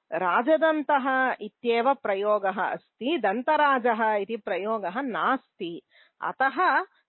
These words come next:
राजदन्तादिः इति गणः कृतः। तस्मिन् गणे ये शब्दाः, तत्र व्यत्ययः दृश्यते। एवमेव राजयोगः इति कथ्यते।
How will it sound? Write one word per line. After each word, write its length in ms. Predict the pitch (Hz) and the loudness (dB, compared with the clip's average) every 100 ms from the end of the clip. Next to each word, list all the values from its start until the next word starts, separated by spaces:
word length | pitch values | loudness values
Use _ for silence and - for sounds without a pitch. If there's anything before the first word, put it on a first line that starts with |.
| - | -4
राजदन्तादिः 1300 | 202 247 285 294 277 254 247 226 202 202 196 190 175 | 0 2 2 2 0 0 2 2 0 -4 -6 -8 -10
इति 340 | 165 262 254 175 | -12 -12 -12 -8
गणः 460 | 175 175 240 254 | -4 -2 0 -2
कृतः। 580 | 240 - 151 123 160 226 427 - _ _ _ | -4 -8 -8 -6 -4 -4 -4 -10 _ _ _
तस्मिन् 560 | 185 - - 302 339 285 | -8 -6 -2 0 0 0
गणे 360 | 247 254 254 | 0 0 0
ये 240 | 247 214 196 | 0 0 -2
शब्दाः, 760 | - 170 170 170 160 156 226 440 - _ _ - | -4 -8 -6 -4 -2 -2 -2 -2 -6 _ _ -4
तत्र 520 | 180 - 302 359 311 | -4 -2 -2 2 0
व्यत्ययः 840 | 285 180 202 - - 339 320 247 294 | -2 0 -2 -2 0 2 2 0 -2
दृश्यते। 920 | 220 185 - - 131 - 151 170 165 - _ _ | -2 -4 -6 -8 -8 -6 -6 -6 -8 -14 _ _
एवमेव 460 | 226 247 254 226 226 | 0 2 2 2 2
राजयोगः 1200 | 202 170 196 220 254 226 226 220 202 220 220 202 190 | 2 2 2 4 4 4 4 2 2 2 2 0 -6
इति 180 | 240 | -10
कथ्यते। 480 | 269 220 - 240 - | -6 -6 -2 -2 -2